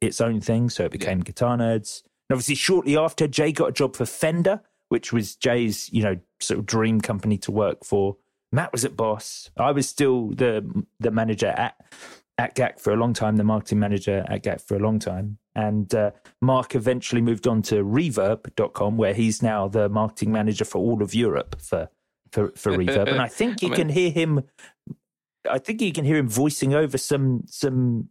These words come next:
Speaker 1: videos and stuff for, for them now a-, as well. But
Speaker 2: I mean, he, he got a start doing that with, uh, with your YouTube channel, didn't he? 'Cause you,
Speaker 1: Mm,
Speaker 2: you
Speaker 1: yeah.
Speaker 2: had quite a string of, um, like, top five videos for,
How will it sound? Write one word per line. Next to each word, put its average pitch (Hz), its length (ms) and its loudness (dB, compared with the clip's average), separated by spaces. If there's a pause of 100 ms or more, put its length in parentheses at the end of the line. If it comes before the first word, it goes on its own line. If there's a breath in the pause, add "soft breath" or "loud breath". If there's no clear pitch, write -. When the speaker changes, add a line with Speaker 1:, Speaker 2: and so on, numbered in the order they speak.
Speaker 1:
videos 110 560 -2
and 87 100 -2
stuff - 280 -4
for, - 180 -10
for - 140 -4
them 92 200 -2
now 95 360 -4 (160)
a-, 110 180 -4 (100)
as 117 140 -8
well. 127 300 -6
But 101 140 -4
Speaker 2:
I - 20 -
mean, 208 240 -4
he, 143 60 -4
he 175 60 -4
got 202 200 -4
a 202 40 -2
start - 380 -2
doing 104 220 -2
that 104 160 -4
with, 101 260 -6
uh, 101 320 0 (240)
with 104 320 -8 (240)
your 110 240 -2
YouTube 101 400 -4
channel, 151 240 -4
didn't 120 220 -4
he? 127 100 -2
'Cause 123 180 -10
you, 120 280 -2
Speaker 1:
Mm, 151 220 -8
Speaker 2:
you - 40 -10 (140 loud breath)
Speaker 1:
yeah. 123 140 0
Speaker 2:
had 139 140 -4
quite 160 220 -2
a - 20 -6
string 131 440 -4
of, 107 180 -6
um, 101 560 -2 (920)
like, 110 300 -6 (380)
top - 220 -6
five 113 340 -2
videos 113 600 -4
for, 117 340 -4